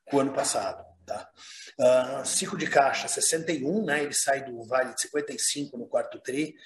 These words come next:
pra sessenta e um. Esse sessenta e um é maior do que o primeiro tri do ano passado. Temos uma pré-alta maior também sendo feita, mas isso vai se normalizar ao longo do ano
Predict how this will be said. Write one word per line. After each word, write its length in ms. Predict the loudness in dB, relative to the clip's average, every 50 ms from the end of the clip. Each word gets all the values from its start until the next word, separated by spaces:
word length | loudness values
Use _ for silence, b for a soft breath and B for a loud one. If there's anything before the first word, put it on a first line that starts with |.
| B B B B B
pra 100 | -2 0
sessenta 420 | 0 0 -2 0 -2 -2 -2 -2
e 120 | -4 -2 -2
um. 240 | -4 -4 -4 -6 B B B B -4
Esse 120 | -2 0
sessenta 220 | 0 0 0 2
e 60 | 2 2
um 100 | 2 2
é 20 |
maior 460 | 4 4 4 6 6 6 6 4 4
do 100 | 0 -4
que 80 | -6 -8
o 40 | -8
primeiro 340 | -8 -2 0 0 0 0
tri 120 | -4 -8 -8
do 120 | -4 -4
ano 100 | -6 0
passado. 680 | 0 0 0 0 0 2 4 4 4 4 2 -4 -6 -8 B B B B B
Temos 220 | -2 -2 0 0 0
uma 120 | 0 0
pré-alta 360 | 0 4 4 4 4 4 0
maior 400 | -2 -2 -2 2 4 4 4 4
também 340 | 2 -2 -2 -2 -4 -6 -4
sendo 260 | -6 -8 -8 -8 -12
feita, 460 | -12 -10 -4 -4 -4 0 0 0 -2 0
mas 200 | -2 -2 -2 0
isso 180 | -2 -2 2 2
vai 80 | 0
se 160 | 0 0 -2
normalizar 460 | -4 -2 0 -2 -2 -2 -2 0 0 0
ao 60 | 0
longo 280 | -2 -6 -6 -4 -4
do 80 | -4 -4
ano 160 | -4 -6 -10